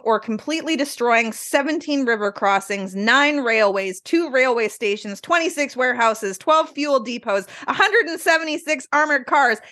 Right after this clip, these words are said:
eighty-six firing points, and eleven searchlights. In addition to the bombings, the units for, um,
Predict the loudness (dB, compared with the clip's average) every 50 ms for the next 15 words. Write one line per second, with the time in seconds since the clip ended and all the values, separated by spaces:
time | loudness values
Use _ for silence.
0 | -14 -8 -6 -4 -4 -4 -4 -4 -6 -8 -8 -6 -2 0 2 4 4 4 2 0
1 | -2 -4 -4 -4 -4 -4 -2 0 0 2 2 2 2 0 0 -4 -6 -4 -2 -4
2 | -4 -4 -6 -6 -6 -6 -6 -10 -16 -20 _ -20 -12 -6 -2 -2 0 0 -2 -2
3 | -2 -2 -4 -4 -4 -2 0 2 2 2 2 0 0 -2 -4 -6 -6 -8 -6 -4
4 | -4 -4 -4 -4 -6 -8 -4 0 0 0 2 2 4 4 4 4 2 0 -2 -4